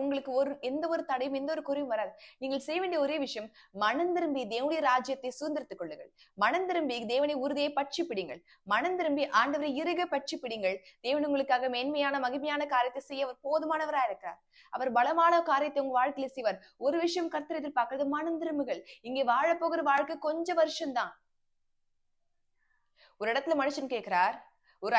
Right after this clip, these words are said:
ஐஸ்வர்யவான் இருக்கிறார், அவர் என்ன செய்கிறார்னா, அவர் வந்து நல்ல களஞ்சியங்கள், பெரிய பெரிய களஞ்சியங்கள், பெரிய பெரிய பான்ஸ்ன்னு சொல்லுவாங்கல்ல, அந்த பெரிய பெரிய களஞ்சியங்களை அவர்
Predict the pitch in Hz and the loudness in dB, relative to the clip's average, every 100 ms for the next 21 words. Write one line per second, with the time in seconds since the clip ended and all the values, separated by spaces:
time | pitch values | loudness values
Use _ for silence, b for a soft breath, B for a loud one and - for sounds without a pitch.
0 | 240 320 349 330 311 240 247 208 190 226 | 4 2 0 0 0 0 -2 2 2 2
1 | 226 330 349 294 254 214 180 180 226 - | -2 -4 -2 -2 -2 -2 -4 -6 -8 -12
2 | b 220 226 240 262 285 247 262 294 247 | b -4 -2 -2 -2 -2 -2 -2 2 4
3 | 247 247 247 277 294 285 233 - 285 294 | 4 2 0 -2 -2 -4 -6 -4 -4 -4
4 | 294 262 - 247 277 262 240 220 - B | -4 -6 -4 -2 -2 -2 -4 -4 -8 B
5 | - 269 262 196 185 196 285 330 302 294 | -6 -2 0 0 2 2 2 0 -2 -2
6 | 262 220 226 254 226 202 262 285 269 269 | -2 -2 -2 -4 -6 -6 -6 -4 -6 -4
7 | 233 294 294 262 220 254 226 | -4 -4 -6 -8 -4 -4 -4